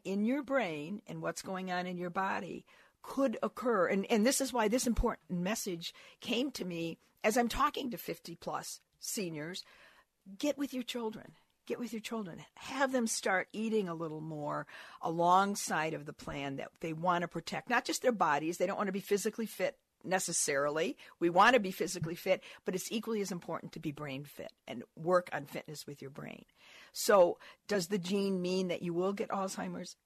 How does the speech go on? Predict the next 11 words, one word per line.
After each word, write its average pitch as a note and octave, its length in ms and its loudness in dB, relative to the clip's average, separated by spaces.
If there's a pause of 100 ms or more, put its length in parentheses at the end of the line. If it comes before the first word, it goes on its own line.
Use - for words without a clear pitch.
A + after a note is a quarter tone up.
Absolutely D#3 600 -8
not. C#3 300 -12 (140)
And D#3+ 100 -8
the D3 60 -8
research E3 460 -4
is D#3+ 120 -8
falling D3 380 -4
in - 120 -10
lines - 360 -10
with - 140 -20
that. - 260 -18